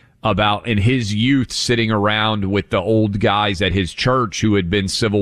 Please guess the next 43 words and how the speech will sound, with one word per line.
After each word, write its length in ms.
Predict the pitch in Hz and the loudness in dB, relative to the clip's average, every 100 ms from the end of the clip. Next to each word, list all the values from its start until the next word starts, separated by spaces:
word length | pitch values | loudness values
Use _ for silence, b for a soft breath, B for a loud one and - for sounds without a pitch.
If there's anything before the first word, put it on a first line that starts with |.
| 101 | 2
War 160 | 98 | 0
soldiers 680 | 92 - 117 127 98 95 85 | 0 0 0 0 0 0 0
and 140 | 98 101 | 0 0
them 180 | 113 | 0
telling 420 | 104 101 101 98 87 | -2 -2 0 -2 0
all 240 | 98 98 | 0 2
the 100 | 92 | 0
war 300 | 92 110 123 | 2 2 0
stories 580 | - 101 85 82 90 - B B - | -2 -2 0 0 0 -4 B B -6
and 140 | 104 | -2
him 220 | 98 107 104 | 0 0 -2
kind 240 | 104 98 | -2 -2
of 60 | 92 | -2
sitting 260 | 107 98 | -2 0
around 340 | 95 92 92 98 | 0 0 0 -2
listening 360 | 113 123 87 | -2 -2 -2
to 160 | - 80 | -2 -2
them. 120 | 71 | -2
So 180 | 78 190 | -2 0
lived 440 | 170 175 196 175 127 | 0 0 0 0 -2
memory. 540 | 147 147 85 80 - B B _ | -2 -2 -4 -4 -6 B B _
And 140 | 156 | -2
so 320 | - 180 165 156 | 0 0 0 -2
as 260 | 160 135 | -2 0
a, 160 | 143 127 - | 0 -2 -2
as 160 | 135 | -2
a 40 | 143 | -2
kid 360 | - 220 190 | 0 0 0
growing 400 | 131 131 127 113 | 0 2 0 0
up, 260 | 101 110 - | 0 -2 0
I 200 | 113 131 | 0 0
was 260 | 123 113 - | 0 0 0
fascinated 500 | 117 113 123 107 95 | -2 -2 0 -2 0
by 160 | 98 | 0
the 80 | 92 | -2
Civil 320 | - 98 95 | -2 0 2
War. 360 | 90 90 95 101 | 2 2 2 0
I 20 | |
went 220 | 104 101 | 0 -2
to 40 | 107 | 0
all 160 | 110 | 0
the 80 | 107 | 0
battlefields, 840 | 92 101 104 95 101 101 95 87 | -2 0 -2 -2 0 2 0 -2